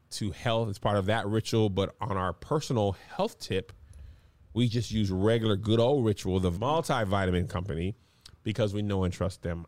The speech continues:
I trust my head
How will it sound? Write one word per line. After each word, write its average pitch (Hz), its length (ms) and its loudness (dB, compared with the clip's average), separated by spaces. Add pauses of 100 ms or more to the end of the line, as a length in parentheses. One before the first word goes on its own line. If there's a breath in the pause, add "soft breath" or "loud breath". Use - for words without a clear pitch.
I 151 520 0 (380 soft breath)
trust 147 360 0
my 107 460 -2 (300 soft breath)
head 240 560 2